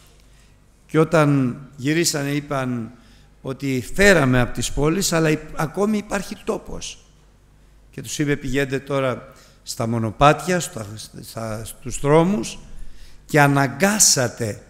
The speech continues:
να εισέλθουν, γιατί πρέπει να γεμιστεί ο οίκος". Είναι όλα έτοιμα, αδελφοί.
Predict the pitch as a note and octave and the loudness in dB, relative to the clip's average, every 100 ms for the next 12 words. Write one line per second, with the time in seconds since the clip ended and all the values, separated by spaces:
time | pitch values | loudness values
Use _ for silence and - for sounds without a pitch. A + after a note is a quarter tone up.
0 | - - B2 B2 A2+ - C#3+ D3 F#3 D#3 | -20 -10 -4 -2 -2 0 0 0 -2 2
1 | D3+ C#3+ C#3 - E3+ F3+ - G3 E3+ C#3 | 2 0 -2 8 8 8 2 0 0 -4
2 | C3+ B2+ - - F3 E3+ D#3+ - - - | -4 -4 -6 -6 -6 -6 -10 -16 -16 -18
3 | - - - - _ _ _ _ _ _ | -20 -20 -20 -20 _ _ _ _ _ _
4 | _ - - - - - - - - - | _ -12 -4 -2 -2 -8 -10 -14 -18 -20
5 | - - - - - _ - - _ - | -20 -20 -20 -20 -20 _ -20 -20 _ -4
6 | E3 F3+ E3+ G3+ A3 F#3 F#3 G3+ G3+ G#2+ | 2 6 6 6 4 2 0 -2 -4 -6
7 | G#2 G2 F#2+ G2 - - | -4 -4 -6 -10 -12 -18